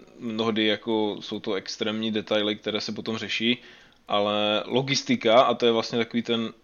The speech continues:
náš jako, náš jako je moto, je prostě o zapracovaném detailu.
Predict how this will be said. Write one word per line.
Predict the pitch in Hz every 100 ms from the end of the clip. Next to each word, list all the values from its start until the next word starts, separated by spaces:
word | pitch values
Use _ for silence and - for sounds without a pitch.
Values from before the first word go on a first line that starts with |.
| _
náš | - 107 107 113
jako, | - 117 110 95 - - - -
náš | 113 -
jako | 110 120
je | 120
moto, | 117 104 120 123 123 - - -
je | 117
prostě | 127 123 -
o | 123
zapracovaném | 131 120 123 - 123 123 120
detailu. | 113 113 110 98